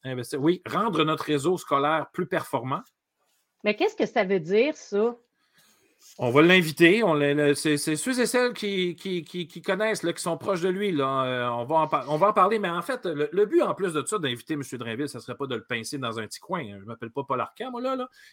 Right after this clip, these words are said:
Speaker 1: Mais je, <laughs> non, mais je veux quand même des explications parce qu'on a droit à certaines explications. Ensuite, euh, poursuivre la rénovation et la construction des écoles. Ah, ben ça, euh,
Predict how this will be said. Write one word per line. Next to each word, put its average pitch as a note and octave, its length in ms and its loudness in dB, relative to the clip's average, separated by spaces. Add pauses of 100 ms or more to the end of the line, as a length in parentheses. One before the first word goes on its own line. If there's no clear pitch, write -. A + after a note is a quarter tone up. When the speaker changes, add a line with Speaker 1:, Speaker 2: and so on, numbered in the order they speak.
(100)
Speaker 1:
Mais C#3+ 160 0
je, C3 100 -4
<laughs> F4 580 4
non, D#3+ 140 6
mais D3+ 100 4
je B2+ 100 -2
veux C#3+ 60 4
quand E3+ 160 8
même G3+ 140 4
des D#3+ 160 2
explications D#3 560 -2
parce F#3 100 -12
qu'on C3 160 -8
a A#2+ 80 -2
droit B2+ 180 0
à - 20 -4
certaines B2 340 -10
explications. - 460 -14 (420)
Ensuite, A3+ 540 8
euh, D3 500 4
poursuivre G3 320 0
la F3+ 60 8
rénovation D#3+ 480 2
et - 20 -2
la - 100 0
construction D3 360 -10
des B2 180 -6
écoles. C#3+ 320 0
Ah, A#2+ 40 -4
ben G#2+ 120 -6
ça, - 140 -8
euh, C#3 240 -2